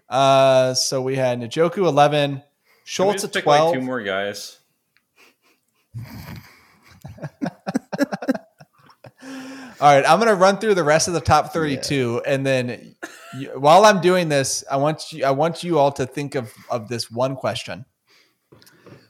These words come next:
Speaker 1: Which of these guys outside of the top ten has the best chance of cracking the top five in twenty twenty-three from a fantasy standpoint?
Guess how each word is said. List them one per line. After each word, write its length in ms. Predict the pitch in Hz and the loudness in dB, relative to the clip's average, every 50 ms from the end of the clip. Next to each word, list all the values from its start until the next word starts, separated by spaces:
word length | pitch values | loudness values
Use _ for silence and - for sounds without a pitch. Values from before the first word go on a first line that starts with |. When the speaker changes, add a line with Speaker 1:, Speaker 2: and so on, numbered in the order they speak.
| _ _ - | _ _ -6
Speaker 1:
Which 240 | 139 160 180 180 226 | -4 -2 -2 -2 -2
of 120 | 208 170 | -4 -4
these 200 | 190 196 185 156 | -4 -6 -4 0
guys 380 | - 165 156 156 156 156 143 - | 4 6 6 6 6 4 0 0
outside 640 | - 156 156 151 156 - - 160 151 151 151 151 | 0 2 0 2 0 -2 -2 0 0 0 0 -2
of 180 | 147 135 131 127 | -4 -6 -6 -8
the 640 | 135 135 131 131 127 127 127 127 123 123 123 123 120 120 _ _ _ _ _ _ _ _ _ _ _ _ _ _ _ _ _ _ _ _ _ _ _ _ _ _ _ _ _ - | -6 -4 -4 -2 -4 -4 -4 -4 -4 -6 -6 -8 -8 -10 _ _ _ _ _ _ _ _ _ _ _ _ _ _ _ _ _ _ _ _ _ _ _ _ _ _ _ _ _ -12
top 420 | - - 147 143 156 156 - - - | -6 -2 0 0 0 0 -2 -2 -2
ten 600 | - - 151 156 135 127 117 107 107 117 135 - _ _ _ _ _ _ _ _ _ _ _ _ _ _ _ _ _ _ _ _ _ _ _ _ _ _ _ _ _ | 0 0 0 0 0 0 -2 -4 -8 -12 -14 -16 _ _ _ _ _ _ _ _ _ _ _ _ _ _ _ _ _ _ _ _ _ _ _ _ _ _ _ _ _
has 440 | _ - - 135 139 143 139 135 - - | _ -10 -4 0 2 2 2 0 -2 -6
the 100 | 135 117 110 - | -6 -8 -6 -2
best 320 | - 143 160 170 - - - | 0 0 0 0 -2 -6 -6
chance 400 | - 170 156 147 147 131 - - | -6 -4 -4 -4 -4 -4 -4 -6
of 180 | 135 120 - | -6 -8 -8
cracking 380 | - - 147 127 123 - - 131 | -6 -4 -4 -4 -4 -6 -8 -10
the 80 | 117 107 | -10 -10
top 280 | - - 120 110 - - | -8 -6 -8 -8 -8 -10
five 540 | - - 123 110 104 98 95 113 - - _ _ _ _ _ _ _ _ _ - | -6 -4 -2 -2 -2 -4 -6 -8 -12 -20 _ _ _ _ _ _ _ _ _ -18
in 80 | 120 | -16
twenty 240 | - - - 127 123 | -12 -8 -6 -6 -6
twenty-three 600 | 120 - 127 120 113 113 - - 110 110 107 101 | -6 -8 -8 -10 -10 -10 -12 -10 -10 -8 -8 -10
from 260 | 98 - - 135 117 113 | -10 -8 -6 -6 -4 -6
a 60 | 107 | -8
fantasy 560 | - - - 156 165 180 180 170 - 147 127 | -8 -4 -2 0 0 2 0 0 -2 -4 -6
standpoint? 640 | - - - 127 117 113 - - 107 98 98 98 | -8 -6 -8 -8 -8 -10 -12 -14 -14 -14 -14 -16